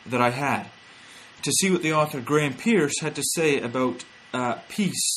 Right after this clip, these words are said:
in the Middle East and in Israel at that point. The oldest copy I have, the oldest date I have, is nineteen seventy-eight, so it's a copy from over thirty years ago.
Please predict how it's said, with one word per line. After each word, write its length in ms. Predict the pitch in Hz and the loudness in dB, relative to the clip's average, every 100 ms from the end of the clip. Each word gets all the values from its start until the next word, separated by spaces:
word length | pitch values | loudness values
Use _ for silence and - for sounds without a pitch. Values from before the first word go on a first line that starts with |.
| - | -4
in 120 | 139 | -4
the 40 | |
Middle 220 | 131 127 127 | -2 0 0
East 300 | 165 170 123 | 0 -2 -4
and 160 | 107 | -4
in 100 | 110 | -2
Israel 560 | 139 151 135 110 117 117 - - | 0 0 0 0 -2 -6 -16 -10
at 180 | 120 117 | -6 -2
that 240 | 120 110 - | 0 0 0
point. 280 | 170 113 - - - - - - - - | -2 -2 -8 -20 -20 -20 -20 -20 -20 -8
The 120 | 120 | -4
oldest 400 | 175 233 247 254 | 2 2 4 0
copy 360 | - 180 170 170 | 2 2 2 0
I 100 | 135 | -2
have, 380 | 135 160 113 117 | -2 -2 -2 0
the 80 | |
oldest 340 | 131 139 139 - | -2 -2 -6 0
date 240 | 139 143 | 0 2
I 100 | 131 | -2
have, 400 | 117 104 104 107 - | -2 -4 -4 -6 -6
is 220 | 120 117 | -6 -4
nineteen 480 | 143 156 - 139 123 | -4 -6 -8 -8 -6
seventy-eight, 540 | - 127 123 131 98 | -4 -4 -2 -4 -4
so 300 | - 127 120 - | -2 -2 -2 -4
it's 200 | 139 151 | -4 -4
a 40 | |
copy 360 | - 180 175 170 | -4 -2 0 -2
from 200 | 151 143 | -6 -6
over 180 | 131 135 | -6 -8
thirty 340 | - 127 117 | -6 -4 -2
years 320 | 123 160 147 | -2 -2 -2
ago. 240 | 113 104 | -6 -10